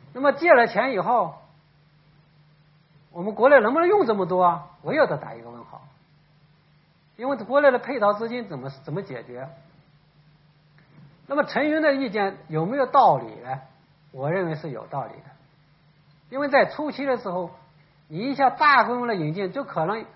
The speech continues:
还没有开放了，你就会陷入一个外债债务陷阱去了。这个不，外国不是没这个，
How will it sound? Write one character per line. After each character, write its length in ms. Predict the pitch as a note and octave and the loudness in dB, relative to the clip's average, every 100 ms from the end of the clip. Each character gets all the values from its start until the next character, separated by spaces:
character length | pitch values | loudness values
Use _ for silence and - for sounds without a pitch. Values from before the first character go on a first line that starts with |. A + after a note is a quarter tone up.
| _ _ _ - | _ _ _ -2
还 200 | G#3+ C#4 | 2 2
没 160 | E4 | 4
有 80 | E4 | 2
开 240 | - B3+ B3+ | 2 2 6
放 200 | C4+ G#3 | 4 4
了， 80 | |
你 80 | F#3 | -2
就 100 | G3+ | -4
会 120 | F#3+ | -6
陷 240 | F#3+ B3 G#3+ | -6 -6 -4
入 120 | G3 | -4
一 60 | F#3+ | -6
个 80 | |
外 220 | G3+ A#3 F#3+ | -2 -2 0
债 240 | G3+ D#3+ - - - | -4 -6 -10 -20 -4
债 200 | B3+ G#3 | 0 0
务 100 | F#3 | -2
陷 220 | A3 E3+ | -6 -8
阱 200 | C3 - | -10 -16
去 160 | - D3 | -14 -12
了。 140 | A#2 - _ _ _ _ - | -12 -18 _ _ _ _ -20
这 100 | - | -8
个 100 | C4 | -4
不， 160 | B3 A#3 | -4 0
外 160 | C4 G#3 | 2 2
国 140 | E3+ | 0
不 160 | - F#3+ | -6 -12
是 80 | |
没 220 | A3 G#3+ G#3 | -8 -6 -6
这 100 | F3 | -4
个， 260 | D3 C#3 | -4 -6